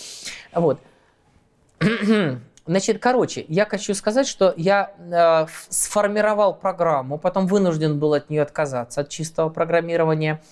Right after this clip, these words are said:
достал, эм, методический материал. Оказалось, что Симакин очень неплохо объясняет, что, как, почему. И потом, после этого года,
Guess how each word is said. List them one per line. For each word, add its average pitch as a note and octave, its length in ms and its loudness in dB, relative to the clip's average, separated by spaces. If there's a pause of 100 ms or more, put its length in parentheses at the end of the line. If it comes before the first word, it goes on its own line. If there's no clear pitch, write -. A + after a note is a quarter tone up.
достал, E3+ 720 0
эм, C#3+ 520 2 (440)
методический E3+ 720 -2
материал. D3 500 0
Оказалось, F#3+ 320 0
что - 160 -6
Симакин G3+ 560 -2
очень E3 360 -2
неплохо E3+ 420 0
объясняет, D3+ 420 -2
что, C#3+ 400 2
как, D#3+ 380 0
почему. C#3+ 600 0 (680)
И G3+ 100 2
потом, G3+ 560 0
после E3 440 0
этого D3+ 260 0
года, G3 460 -2